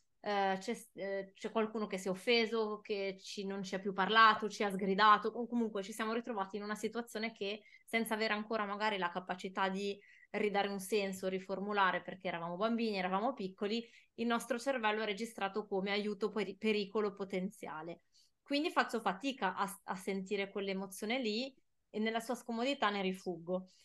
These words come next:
Nel contesto dello yoga, quello che mi, che ritrovo, che vedo, è che ci troviamo in delle posture scomode, dentro le quali però dobbiamo restare, ma privi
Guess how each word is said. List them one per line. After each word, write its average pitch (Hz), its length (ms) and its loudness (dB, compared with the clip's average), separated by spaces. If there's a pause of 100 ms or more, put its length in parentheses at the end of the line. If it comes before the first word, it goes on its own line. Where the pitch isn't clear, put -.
(180)
Nel 320 200 0
contesto 254 800 2
dello 208 260 0
yoga, 240 800 6 (120)
quello 220 220 -2
che 220 160 0
mi, 208 480 -2
che 196 160 -2
ritrovo, 185 400 2
che 233 160 -2
vedo, 220 320 4
è 202 120 4
che 196 120 -6
ci 226 140 -6
troviamo 254 320 2
in 208 100 -4
delle 220 160 -2
posture 226 420 -4
scomode, 190 840 4 (680)
dentro 262 360 4
le 262 100 2
quali 277 220 4
però 254 140 0
dobbiamo 226 340 4
restare, 190 800 4
ma 294 380 6 (280)
privi 330 600 0